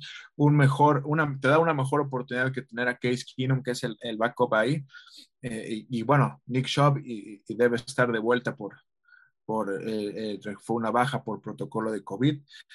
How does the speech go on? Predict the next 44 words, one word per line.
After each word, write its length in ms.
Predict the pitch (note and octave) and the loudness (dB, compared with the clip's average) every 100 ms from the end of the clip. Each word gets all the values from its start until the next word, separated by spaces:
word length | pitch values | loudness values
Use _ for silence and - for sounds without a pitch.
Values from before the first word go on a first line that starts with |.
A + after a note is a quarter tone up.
| - | -6
Entonces 260 | B2+ C3 | -4 2
yo 140 | B2 C3+ | 4 6
creo 180 | D3 | 4
que 140 | C#3 A#2+ | 4 2
si 420 | - B2 A#2 - - | 2 -2 -2 -8 -6
va 160 | C#3 | 2
a 40 | D3 | 4
haber 180 | D3 D3 | 6 6
alguien 240 | C#3+ C#3+ | 6 6
que 80 | C3 | 4
va 100 | B2+ | 2
a 120 | C3+ _ - | 0 _ -2
pagar 280 | B2 C3 | 2 2
los 160 | C3 B2+ | 2 -2
platos 320 | - C3 B2+ | -4 -4 -2
rotos, 480 | B2 C3 C3+ C3 - | 0 0 0 -4 -4
van 240 | B2 B2 B2 | -2 -2 -2
a 40 | |
ser 220 | - B2 | -4 -4
estos 280 | B2 - G#2+ | -4 -8 0
Lions. 580 | B2+ D3 F3 F#3+ C#3 - _ _ _ | 2 4 2 -2 -8 -14 _ _ _
Me 160 | - A2 | -6 -2
gusta 340 | A#2+ C#3 C3+ | 2 4 2
Cleveland 420 | C3+ C3+ D3 C#3 A#2+ | 4 4 6 4 2
en 100 | A2+ | 0
casa 360 | C#3 C#3 C3 | 2 2 0
para 200 | A#2+ A2 | -2 -4
volver 360 | A2 A2 A#2+ B2+ | -4 -2 0 2
a, 120 | A2+ | 2
a 180 | A2 A2 | 0 -8
retomar 600 | A2 - G#2+ A#2 B2 A#2 | -10 -12 -4 0 2 2
el 220 | A2 G#2+ | -4 -4
paso 300 | - C3 C3+ | -2 0 -2
que 100 | A#2 | -4
trae. 540 | - A#2+ C#3+ D#3+ C#3 - | 0 4 4 4 -2 -8
La 220 | A2 G#2+ | -10 -8
dif-, 200 | G#2 - | -10 -12
la, 260 | - A2+ G#2+ F#2+ | -4 0 0 -2
la, 320 | A2 A2 A2 | -4 -2 -4
recordemos 540 | A#2 - A2 A#2+ B2 | -6 -4 -2 0 -2
que 100 | - | -4
la 100 | A2 | -4
división, 520 | G#2 G2+ G2+ B2 C3 | -4 -4 -2 0 0
el 120 | A#2+ | -2